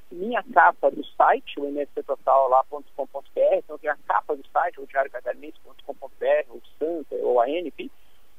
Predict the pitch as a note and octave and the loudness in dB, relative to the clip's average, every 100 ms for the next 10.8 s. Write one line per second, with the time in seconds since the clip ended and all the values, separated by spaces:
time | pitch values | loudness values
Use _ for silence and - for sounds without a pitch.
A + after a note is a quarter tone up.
0 | - - G#3+ F#3+ A3 B3 B3+ A#3 - - | -18 4 6 6 4 0 0 0 0 2
1 | G3+ - G3+ - G#3+ G3+ E3 C#3 B2 F3 | 2 2 -2 -6 -8 -6 -6 -6 -2 0
2 | F#3+ F#3 F3 G3+ - - A3 - - D#3 | 2 2 2 0 -2 0 0 0 6 8
3 | E3+ C#3+ D3+ - G3+ - F#3 F#3 E3 - | 8 6 -2 0 0 0 -6 0 0 0
4 | - - D#3+ C3 C#3+ D#3 - E3+ D3+ D#3+ | -10 -2 2 4 6 6 4 -2 -2 -2
5 | E3 - - - - E3 E3 D#3+ - D3+ | -6 -8 -16 -14 -6 -4 -4 -6 2 2
6 | - C#3 F3 G3 C#3 D3+ - - D3+ E3+ | 2 -6 -4 -2 -2 -4 -6 -6 0 0
7 | - E3+ - E3 F#3 - - E3+ E3+ E3+ | 0 -8 -2 2 2 0 -6 -4 -4 -4
8 | C#3+ D#3 F3 - F3 - C#3 B2 - - | 0 2 2 -2 -6 4 6 6 2 -10
9 | - - - - - C#3+ F3 F#3 - G3 | -10 -16 -16 -2 2 6 6 4 4 0
10 | F#3 A#3 A3 - G3 A3+ G3 | 0 -2 -6 -4 -2 -2 -2